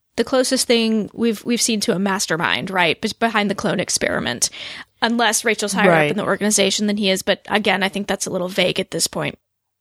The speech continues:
Speaker 2: The thing is that Leaky seems to be much more involved with the science than Rachel does. Rachel seems more like, like a business end of whatever's going on. It, it seems like. Again, we've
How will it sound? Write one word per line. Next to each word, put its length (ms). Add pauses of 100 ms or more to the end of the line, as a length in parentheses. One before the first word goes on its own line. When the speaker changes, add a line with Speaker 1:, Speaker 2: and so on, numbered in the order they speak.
(180)
Speaker 2:
The 140
thing 220
is 160
that 260 (480)
Leaky 580
seems 320
to 80
be 100
much 200
more 140
involved 360
with 120
the 100
science 520
than 200
Rachel 260
does. 300
Rachel 320
seems 420
more 160
like, 280 (460)
like 160
a 60
business 520
end 360
of 240
whatever's 560
going 300
on. 260
It, 160
it 180
seems 360
like. 380
Again, 360
we've 220